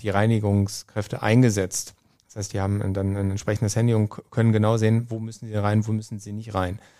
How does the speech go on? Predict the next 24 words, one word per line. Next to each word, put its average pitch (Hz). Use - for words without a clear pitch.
Auch -
da 110
spart -
man 98
Zeit 98
und 101
letztendlich 98
Betriebskosten. 101
Auch 113
mithilfe 117
intelligenter 104
Sensorik, 120
mit 110
einer 113
entsprechenden 101
Auswertung 113
dahinter. 104
Und 104
man 104
sieht 113
ja 107
schon 110
an 110
drei 117